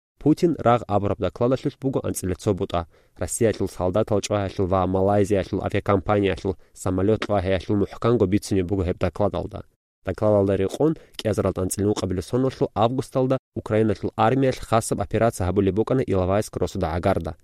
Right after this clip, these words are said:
Сепаратист алгун тунка усиккана ва сепаратист зе кумек хабули букана Россия ашул солдатаз. Россия алдаса Нусия алда ки қолда анску солдат чуан хеб туаха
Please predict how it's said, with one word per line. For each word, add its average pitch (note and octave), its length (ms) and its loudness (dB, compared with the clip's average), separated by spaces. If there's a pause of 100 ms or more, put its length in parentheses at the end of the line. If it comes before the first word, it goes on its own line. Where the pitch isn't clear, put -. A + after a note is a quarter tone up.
(200)
Сепаратист G2 580 -4
алгун G2+ 260 2
тунка A2 300 0
усиккана A#2 600 0
ва F#2 180 -2
сепаратист F#2 600 -6
зе B2 160 0
кумек G2+ 300 0
хабули F#2+ 280 2
букана A2 400 -2
Россия - 320 -4
ашул F2+ 160 -6
солдатаз. F2+ 540 -2 (340)
Россия B2+ 320 -2
алдаса C3 320 0
Нусия A2+ 320 0
алда B2 140 -2
ки - 100 -8
қолда A2 340 2
анску - 320 0
солдат F#2 320 -2
чуан A#2+ 260 0
хеб F#2 200 -2
туаха G2 300 0